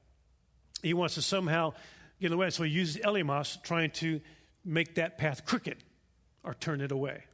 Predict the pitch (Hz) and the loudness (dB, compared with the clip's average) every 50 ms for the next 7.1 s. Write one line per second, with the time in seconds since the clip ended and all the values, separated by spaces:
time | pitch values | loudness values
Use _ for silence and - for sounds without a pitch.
0 | _ _ _ _ _ - _ - _ _ _ _ _ - - - - - - - | _ _ _ _ _ -20 _ -20 _ _ _ _ _ -20 -20 -20 -20 -20 -20 -20
1 | - - - - - _ - 165 - - 214 233 226 233 170 - 277 254 190 151 | -20 -20 -20 -20 -20 _ -6 -6 0 0 0 0 2 0 -2 -2 0 0 0 0
2 | - 196 202 175 175 147 143 165 185 180 156 156 151 160 185 185 180 - 170 143 | 0 0 0 0 -2 -2 0 0 0 0 0 -2 -2 0 0 0 0 -2 -4 -4
3 | 120 143 135 143 160 - - - - - - - - - - - _ _ - - | -4 -2 -2 -4 -4 -6 -10 -20 -20 -20 -20 -20 -20 -20 -20 -20 _ _ -20 -20
4 | _ _ - - - 151 156 156 170 170 156 143 175 170 160 147 151 160 170 185 | _ _ -20 -14 -6 -4 -2 0 0 0 0 2 2 2 2 0 0 0 0 0
5 | 180 - 139 - - 165 139 139 139 147 147 151 - - - 151 135 123 143 143 | -2 -4 -6 -4 -2 -2 -2 0 2 2 2 2 0 -4 -6 -6 -4 -2 -4 -4
6 | - 139 - - 160 156 143 135 131 147 160 160 165 160 - - 139 - - 151 | -4 -8 -10 -6 -4 -4 -4 -4 -2 -2 -2 -2 -2 -4 -8 -12 -14 -10 -6 -6
7 | 143 135 | -6 -6